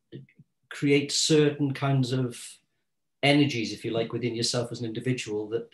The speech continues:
have to be addressed and looked at. It, it, and I think this is one of the big challenges for all teachers, really, you know, is how we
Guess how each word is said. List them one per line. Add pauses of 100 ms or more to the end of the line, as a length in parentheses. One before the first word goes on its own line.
(240)
have
to
be
addressed
and
looked
at. (600)
It, (300)
it,
and
I
think
this
is
one
of
the
big
challenges
for
all
teachers,
really,
you
know,
is
how
we